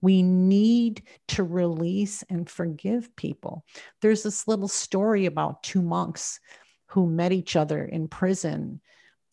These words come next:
and they were tortured severely. And then they were released.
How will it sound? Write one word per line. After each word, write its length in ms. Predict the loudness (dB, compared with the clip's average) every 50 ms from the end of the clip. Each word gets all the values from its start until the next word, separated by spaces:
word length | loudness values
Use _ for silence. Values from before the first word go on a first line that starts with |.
| _ -4
and 200 | -2 -2 0 0
they 120 | 2 2 2
were 320 | 2 0 0 -2 -4 -8 _ -12
tortured 600 | -6 -2 0 2 2 0 -2 -4 -6 -6 -6 -8
severely. 760 | -8 -8 -8 -8 -4 -2 -2 0 0 -2 -4 -6 -6 -8 -8 -10 -12 -14 -18 _ _ _ _ _ _ _ _ -20 -20 -20 -20 _ _ _ _ -2
And 180 | 0 2 2
then 320 | 2 2 2 2 2 2 2
they 140 | 2 2 2
were 140 | 2 2
released. 840 | 2 2 2 2 2 2 2 2 0 -2 -4 -4 -6 -8 -10 -12 -18